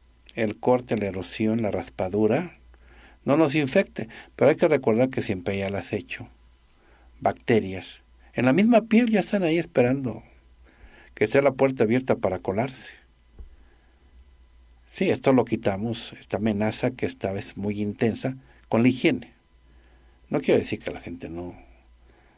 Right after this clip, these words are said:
se haga una correcta higiene, por supuesto que se la hace, ¿no? Hoy en día hay esa facilidad y esa cultura, qué bueno. Pero a veces, pues, la dejamos a un ladito un rato y es cuando aparecen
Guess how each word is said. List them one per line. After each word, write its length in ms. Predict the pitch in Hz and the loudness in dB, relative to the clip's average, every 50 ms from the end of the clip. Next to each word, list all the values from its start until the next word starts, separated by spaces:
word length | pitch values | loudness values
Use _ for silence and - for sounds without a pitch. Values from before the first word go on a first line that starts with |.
| _ _ _ | _ _ _
se 160 | - - 107 | -4 -2 0
haga 80 | 101 104 | 0 0
una 220 | 107 104 101 98 | 0 -2 -2 -4
correcta 460 | - - 101 98 104 107 - - - | -2 -2 0 2 0 0 -2 0 -2
higiene, 460 | 104 92 - - 127 117 98 87 85 - | -2 -2 0 0 0 0 0 -2 -6 -6
por 160 | - - 107 - | -4 -4 -4 -4
supuesto 360 | - - 120 120 120 - - | -2 -2 -2 -2 -2 -4 -6
que 120 | - 107 | -6 -4
se 120 | - - 87 | -4 -4 -6
la 220 | 82 82 87 107 | -6 -6 -6 -8
hace, 280 | 131 - - - 90 82 | -6 -6 -6 -8 -8 -8
¿no? 120 | 87 98 | -8 -8
Hoy 160 | 107 98 95 | -8 -8 -8
en 120 | 87 87 85 | -8 -8 -6
día 380 | 104 104 104 98 90 85 - - - - - - - - - - - - - - - - - - - - _ - | -4 -4 -4 -4 -6 -10 -12 -16 -16 -10 -10 -10 -10 -10 -16 -20 -20 -20 -20 -20 -20 -20 -20 -20 -20 -20 _ -4
hay 180 | 113 104 104 | -2 0 0
esa 200 | 101 - - 107 | 0 -2 -4 -4
facilidad 600 | - - 98 - - 110 104 104 104 107 127 143 135 | -2 -2 -4 -2 -2 -2 -2 -2 0 0 0 0 0
y 80 | 104 | -2
esa 200 | 80 - - 98 | -4 -4 -6 -6
cultura, 520 | 87 - 113 107 - - - 180 190 147 131 | 0 2 2 2 2 4 4 4 4 4 0
qué 140 | - - | 2 0
bueno. 340 | 180 196 220 214 - - - - - - - - - - - - _ _ _ _ _ _ _ _ | 4 4 4 4 2 -2 -6 -12 -20 -20 -20 -20 -20 -20 -20 -20 _ _ _ _ _ _ _ _
Pero 200 | - - 147 156 | 0 2 4 6
a 40 | 156 | 6
veces, 520 | 156 165 147 - - 160 147 - - - _ - - - _ - - - - - - - - - - - _ _ - | 6 6 4 4 2 0 0 0 -6 -10 _ -20 -20 -20 _ -16 -16 -16 -16 -16 -20 -20 -20 -20 -20 -20 _ _ 0
pues, 440 | - 170 180 147 - - - - - - _ _ _ _ _ _ _ - _ _ - _ - | 2 2 2 2 0 -4 -14 -16 -20 -20 _ _ _ _ _ _ _ -20 _ _ -16 _ -4
la 80 | 101 | -4
dejamos 420 | 98 95 - - 107 113 113 110 - | -2 -2 -2 0 0 0 0 0 -2
a 80 | 107 | -2
un 140 | 101 113 117 | 0 0 -2
ladito 340 | 107 95 101 110 110 - 107 | -2 0 -2 -2 -2 -2 -6
un 80 | 98 95 | -2 0
rato 280 | 117 131 135 131 139 | 0 0 2 2 0
y 100 | 117 98 | 0 0
es 100 | 98 - | 0 -4
cuando 480 | - - 107 101 90 87 90 87 80 82 - - - - - - - - - - | -2 -4 -4 -2 -2 -2 -2 -2 -4 -6 -10 -18 -20 -20 -20 -20 -20 -20 -14 -4
aparecen 840 | - 104 98 - 104 101 104 104 - - - 98 92 87 87 - | -4 -2 0 2 2 2 2 2 2 0 -2 -2 -2 -4 -8 -10